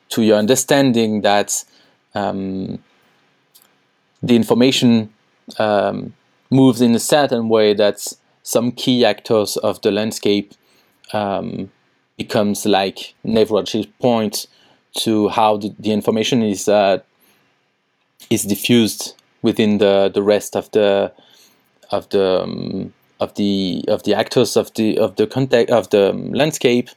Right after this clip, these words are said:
and, um, and, uh, understanding that might be really key to whatever actions you want to, uh, to take in the future. <clears throat>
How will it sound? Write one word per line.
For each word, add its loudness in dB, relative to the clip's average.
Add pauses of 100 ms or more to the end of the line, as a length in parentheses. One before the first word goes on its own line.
(680)
and, -2
um, -2 (2750)
and, -2
uh, 2
understanding 2
that 2 (200)
might 2
be 2
really 0
key 0 (340)
to -2
whatever 2
actions -2
you -6
want -6
to, -4 (500)
uh, -4
to -8
take -2
in -2
the -2
future. -2
<clears throat> -20